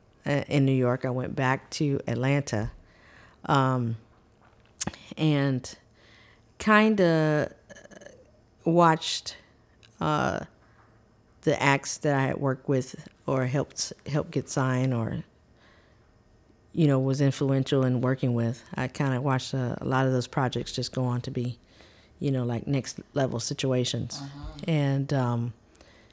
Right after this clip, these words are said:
Speaker 1: it came a time, uh, I, when I left Columbia, I kinda what I call, I said I went into semi-retirement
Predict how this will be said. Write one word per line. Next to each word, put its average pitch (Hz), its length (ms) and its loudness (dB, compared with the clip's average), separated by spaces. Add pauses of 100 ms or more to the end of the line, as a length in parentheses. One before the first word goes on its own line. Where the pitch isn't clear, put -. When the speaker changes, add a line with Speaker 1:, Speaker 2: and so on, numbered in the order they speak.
(480)
Speaker 1:
it 156 160 2
came 143 260 4
a 135 80 2
time, 139 640 2 (220)
uh, - 360 -2 (1400)
I, 143 360 2 (120)
when 156 140 4
I 147 100 4
left 147 640 4 (920)
Columbia, 147 480 4
I 127 60 2
kinda 160 340 2
what 156 160 0
I 139 60 -2
call, 135 500 -2
I 143 100 2
said 147 360 2
I 143 100 4
went 143 180 4
into 135 180 0
semi-retirement 147 1040 2